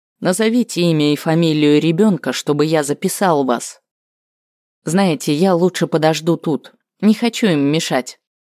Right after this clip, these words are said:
Наверняка по окончании они все придут сюда». «Как хотите».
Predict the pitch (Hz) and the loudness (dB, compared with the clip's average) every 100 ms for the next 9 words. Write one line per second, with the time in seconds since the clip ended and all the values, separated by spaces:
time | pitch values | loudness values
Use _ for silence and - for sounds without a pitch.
0 | _ - 156 165 160 170 165 208 - 139 | _ -4 0 2 0 -2 -2 -4 -2 -2
1 | 131 151 156 214 202 175 143 147 165 - | 0 -2 0 2 2 2 2 0 0 -2
2 | - 139 160 156 151 151 - 175 147 117 | -4 -2 -2 0 0 -2 -2 0 0 -2
3 | _ _ _ _ _ _ _ _ _ - | _ _ _ _ _ _ _ _ _ -8
4 | 160 165 - 139 - 151 170 - | -6 -4 -2 -4 -2 -4 -4 -6